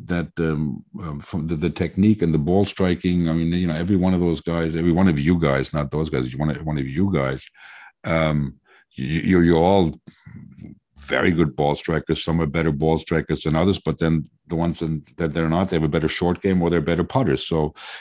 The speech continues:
you know, it always evens out. But from, I, I think from the, um, from, from the, the, the, the level that you guys play at, it's pretty, pretty, um,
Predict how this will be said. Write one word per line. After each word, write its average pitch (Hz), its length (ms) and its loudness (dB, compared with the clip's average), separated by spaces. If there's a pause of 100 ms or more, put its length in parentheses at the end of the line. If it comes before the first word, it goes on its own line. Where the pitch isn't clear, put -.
you 95 80 -2
know, 101 60 4
it 98 140 4
always 104 400 4
evens 87 340 0
out. 92 340 0
But 73 160 -4
from, 80 320 -2
I, 73 100 -4 (100)
I 87 80 -10
think 85 260 -8
from 85 280 -4
the, 78 200 -4 (580)
um, 78 220 -6
from, 82 300 -2
from 80 240 -2
the, 78 180 -2 (500)
the, 76 120 -6
the, 73 160 -4
the 80 160 -2
level 90 380 2
that 78 160 2
you 78 100 0
guys 80 180 0
play 98 380 -2
at, 80 140 -4
it's 76 180 -10
pretty, 98 240 0
pretty, 80 560 0
um, 69 360 -6